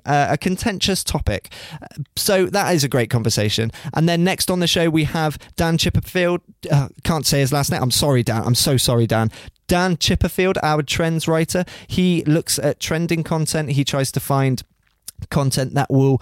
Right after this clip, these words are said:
suit our Bristol audience, um, a-, and, and try and sort of find those quirky stories that can be in the nationals as well as, uh, in our local or on our local, uh, website. We sort of talk about social media and, and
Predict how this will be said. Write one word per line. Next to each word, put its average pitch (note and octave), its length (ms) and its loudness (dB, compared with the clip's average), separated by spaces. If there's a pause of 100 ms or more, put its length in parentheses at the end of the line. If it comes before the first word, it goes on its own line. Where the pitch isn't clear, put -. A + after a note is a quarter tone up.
(140)
suit - 480 -2
our C#3+ 180 2
Bristol B2+ 520 0
audience, A#2+ 560 2 (240)
um, C3 420 2 (100)
a-, C#3 240 2
and, C#3 380 0
and C#3 180 2
try D3+ 200 0
and D3 100 -2
sort D3+ 160 0
of C#3+ 80 -2
find D3+ 320 0
those D3 140 2
quirky D3+ 640 0 (240)
stories D#3 560 2
that D#3 180 -2
can D3 240 0
be D3 160 2
in C#3+ 120 2
the C#3+ 80 0
nationals C3+ 600 2
as B2+ 280 0
well B2+ 240 4
as, A#2+ 320 2
uh, A#2+ 240 2
in B2+ 120 2
our B2+ 140 4
local B2+ 500 2 (120)
or A#2+ 240 4
on B2+ 100 2
our B2+ 100 2
local, B2 640 2
uh, A#2 220 2
website. D3 400 0
We B2+ 140 2
sort - 220 0
of - 40 -14
talk D3+ 260 0
about B2 320 0 (380)
social A#2+ 320 2
media C#3+ 560 4
and, A#2 280 2
and A2+ 360 2